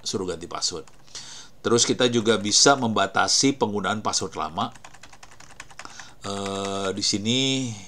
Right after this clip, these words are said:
ini di, ini ya, di konfigurasinya kita bisa remember tiga belas password terakhir. Jadi kalau dia,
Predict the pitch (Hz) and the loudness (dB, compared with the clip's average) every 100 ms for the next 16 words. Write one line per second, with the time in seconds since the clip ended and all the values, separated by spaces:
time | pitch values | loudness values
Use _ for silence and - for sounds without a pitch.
0 | - - - 101 117 110 98 92 92 90 | -18 -20 -12 -2 0 0 -2 -4 -4 -4
1 | 92 92 90 87 - 95 90 82 - - | -6 -6 -6 -6 -6 -6 -6 -8 -12 -18
2 | - 104 87 85 85 78 87 95 87 82 | -16 -10 -8 -8 -8 -8 -10 -10 -8 -6
3 | 78 82 90 113 120 - - - - 98 | -6 -6 -6 -6 -6 -16 -18 -18 -16 -8
4 | 90 85 - 104 - 107 95 90 87 101 | -6 -4 0 0 -2 -6 -6 -6 -6 -6
5 | 98 95 90 90 85 - 82 95 92 87 | -6 -6 -6 -4 -4 -4 -6 -6 -6 -6
6 | 78 - - - - - - - 90 101 | -6 -8 -14 -16 -20 -18 -18 -10 -6 -2
7 | 92 92 90 | 0 0 -2